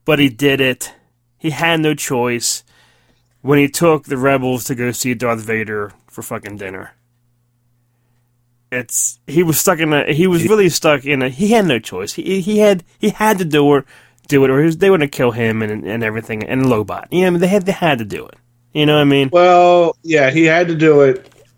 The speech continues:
Speaker 2: I mean, and he couldn't, he couldn't exactly sit down with Han Solo and say, "Listen, this is the plan."
Speaker 1: Mm-hmm.
Speaker 2: He couldn't exactly sit down with Han Solo and explain things. He was basically,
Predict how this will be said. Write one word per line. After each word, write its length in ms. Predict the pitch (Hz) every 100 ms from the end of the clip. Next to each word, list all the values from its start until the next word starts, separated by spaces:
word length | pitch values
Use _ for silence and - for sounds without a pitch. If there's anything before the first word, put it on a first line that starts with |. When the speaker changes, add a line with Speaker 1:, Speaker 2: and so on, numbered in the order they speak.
| 131
Speaker 2:
I 80 | 135
mean, 320 | 135 131 120 139
and 240 | 143 139
he 140 | 160
couldn't, 400 | 175 196 175 135
he 220 | 139 135 123
couldn't 300 | 110 170 135
exactly 460 | 117 123 120 120
sit 220 | 113 131 123
down 200 | 113 110
with 100 | 113
Han 120 | 107
Solo 180 | 117 107
and 60 |
say, 100 | 101
"Listen, 380 | 92 101 - -
this 100 | 92 143
is 120 | 135
the 80 | -
plan." 360 | 98 87 69 - -
Speaker 1:
Mm-hmm. 380 | 143 139 139 117 - _ -
Speaker 2:
He 80 | 143
couldn't 220 | 175 156
exactly 380 | 131 143 131 123
sit 260 | - 139
down 280 | 135 131 123
with 120 | 110
Han 160 | 113 117
Solo 240 | 131 117
and 80 | 98
explain 400 | - - 143 151
things. 240 | 127 98 -
He 100 | 127
was 120 | 117
basically, 680 | 131 139 123 - 113 98